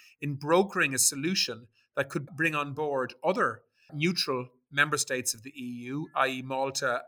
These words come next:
and, and Austria at the time, because we made a distinction between that fund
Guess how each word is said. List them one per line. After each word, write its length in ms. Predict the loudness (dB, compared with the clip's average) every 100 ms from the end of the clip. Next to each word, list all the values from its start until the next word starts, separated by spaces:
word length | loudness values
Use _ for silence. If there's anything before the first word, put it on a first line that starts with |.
| -4
and, 380 | -6 -6 -12 -6
and 120 | 0
Austria 440 | 2 2 0 -6
at 100 | -8
the 60 | -12
time, 440 | -6 -2 -2 -4 -12 _ _ _ _ _
because 380 | -6 0 2 0
we 300 | -4 -4 -2
made 200 | 0 0
a 60 | 0
distinction 720 | 0 2 2 2 0 -4 -8
between 640 | -10 -10 -6 -6 -6 -10 -16 _ _ _
that 300 | 8 10 10
fund 560 | 6 -2 -2 -2 -6 -10